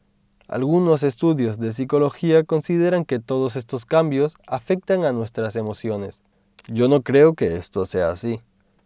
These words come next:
Los verbos de pensamiento. Los verbos de pensamiento son los verbos que utilizamos cuando queremos expresar una idea o un sentimiento que se hacen con la mente. Aquí tienes algunos. Creer,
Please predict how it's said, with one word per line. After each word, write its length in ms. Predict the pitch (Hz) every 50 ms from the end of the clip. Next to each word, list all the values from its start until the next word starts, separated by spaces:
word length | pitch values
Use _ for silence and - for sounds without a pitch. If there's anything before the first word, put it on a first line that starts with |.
| _ _ _ _ _ _ _ _ _ _ _ _ _ _ _ _ _ _ _ _
Los 220 | - 143 147 143 -
verbos 320 | 190 196 202 196 190 165
de 140 | 147 151 139
pensamiento. 720 | 135 127 123 120 123 113 110 101 90 - - - - - _ _ _ _ _ _ _ _ _ _ _ -
Los 200 | 151 151 147 -
verbos 320 | 190 190 190 196 196 170
de 100 | 156 151
pensamiento 720 | 135 139 131 120 113 117 117 127 143 147 143 - - 143
son 200 | 135 - 156 151
los 140 | 156 160 147
verbos 300 | 160 175 170 180 180 170
que 120 | - - 156
utilizamos 640 | 151 151 156 151 147 139 - 175 175 180 180 -
cuando 300 | - - 127 123 120 113
queremos 420 | 110 123 113 120 123 123 120 -
expresar 560 | 131 117 - - - 123 120 113 - 135 123 107
una 220 | 101 101 110 117
idea 400 | 123 123 135 151 156 151 143 - _ -
o 80 | - 104
un 180 | 110 117 117
sentimiento 760 | 113 - 131 131 123 139 139 143 147 147 139 - - 131 123 _ _ _ _ _ _ _ _ _
que 140 | - 180 180
se 180 | - - 180 180
hacen 280 | 180 170 - 175 170
con 180 | - 151 135 123
la 80 | 113
mente. 400 | 104 98 90 87 - - - - _ _ _ _ _ _ _ _ -
Aquí 300 | - 120 123 - 202 208
tienes 400 | 202 - 190 180 170 165 - 147
algunos. 560 | 123 110 110 107 95 85 - - _ _ _ _ _ _ _ _ _ _ _ _ _ _ _ _ _
Creer, 480 | - 147 143 147 147 139 131 120 113